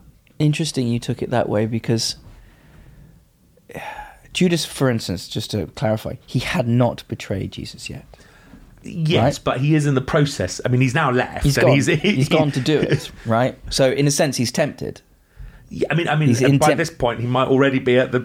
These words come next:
Speaker 2: high priest's house saying, "Right, I've got him. Come and, come and get him," sort of
Speaker 1: Well,
Speaker 2: thing.
Speaker 1: the, the,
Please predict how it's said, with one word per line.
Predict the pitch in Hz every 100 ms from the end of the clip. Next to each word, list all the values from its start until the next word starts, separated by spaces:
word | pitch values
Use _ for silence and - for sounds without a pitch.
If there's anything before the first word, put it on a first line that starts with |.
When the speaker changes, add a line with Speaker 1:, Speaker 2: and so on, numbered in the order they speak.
| -
Speaker 2:
high | 131 127
priest's | 143 170 -
house | 104 104
saying, | 104 110 - - -
"Right, | 165 190 190 156
I've | 156
got | 175 165
him. | 160
Come | 156 139 147
and, | 143 -
come | 156 139
and |
get | 156 135
him," | 101 123
sort | 160
of | 139
Speaker 1:
Well, | 120
Speaker 2:
thing. | 113 - 139 -
Speaker 1:
the, | 156
the, | 156 170